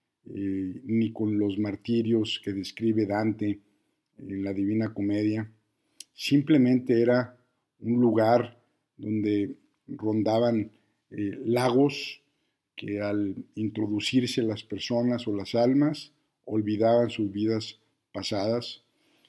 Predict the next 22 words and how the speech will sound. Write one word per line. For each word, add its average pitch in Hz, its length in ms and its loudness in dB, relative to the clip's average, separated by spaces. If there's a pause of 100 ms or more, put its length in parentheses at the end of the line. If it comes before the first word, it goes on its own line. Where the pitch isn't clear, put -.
(280)
Y 117 400 -2
Hades, 143 400 8
pues, 117 260 -4
es 127 160 0
un 127 100 2
ser 117 360 2 (680)
misterioso, 135 840 6 (560)
eh, 104 400 -6
es 110 120 -4
un 120 120 2
ser, 113 420 2 (440)
eh, 98 360 -4
que - 80 -6
está 110 240 -6
en 113 100 0
las 113 140 -4
transiciones 110 840 -2
de 101 60 0
vida 101 240 -2
y 101 80 0
de 92 80 -6
muerte. - 400 -12